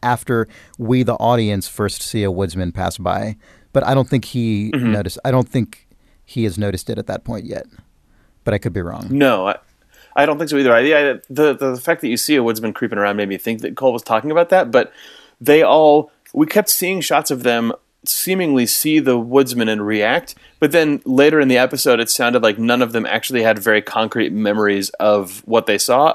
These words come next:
Speaker 2: or were withholding information from each other.
Speaker 1: Well, Cole,
Speaker 2: Um,
Speaker 1: Cole
Speaker 2: like
Speaker 1: says, like, he, that he saw one in a couple cases,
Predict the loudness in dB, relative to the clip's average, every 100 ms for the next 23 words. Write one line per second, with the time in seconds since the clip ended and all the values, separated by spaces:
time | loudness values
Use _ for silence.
0 | 4 6 8 6 4 0 _ _ -2 0
1 | 0 0 0 0 -2 -2 -4 -4 -6 -10
2 | -8 -8 -6 -6 -10 -2 2 4 4 4
3 | 4 0 2 2 4 4 2 0 -2 -4
4 | -8 -12 -6 -2 0 0 0 0 2 0
5 | -2 -4 -6 -6 -8 -8 -6 -6 -8 -10